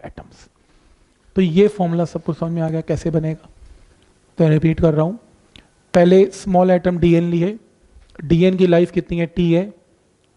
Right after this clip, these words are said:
ये तो स्मॉल एटम की लाइफ आ गई। हमने तो सारे एटम्स की निकालनी है, हमने इन्हें इंटीग्रेट कर दिया, टोटल लाइफ को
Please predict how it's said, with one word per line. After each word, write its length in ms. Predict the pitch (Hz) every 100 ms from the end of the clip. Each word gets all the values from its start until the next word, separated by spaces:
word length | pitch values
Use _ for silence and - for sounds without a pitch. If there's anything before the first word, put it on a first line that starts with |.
| _
ये 120 | 165
तो 100 | 160
स्मॉल 360 | - 175 165 170
एटम 220 | 170 170
की 100 | 175
लाइफ 280 | 165 160 170
आ 60 |
गई। 220 | 170 165 170 _ _ _ _ _ _ -
हमने 300 | 160 165 175
तो 100 | 175
सारे 320 | - 165 170 180
एटम्स 280 | 175 170
की 100 | -
निकालनी 400 | 170 175 175 175 202
है, 120 | - _ _ _ _ _
हमने 360 | - 143 165 175
इन्हें 140 | 175
इंटीग्रेट 400 | 170 170 175 170
कर 120 | 170
दिया, 260 | 165 170 202 - _ _ _ _ _ _ -
टोटल 320 | 175 180 190
लाइफ 280 | 180 180 -
को 160 | 185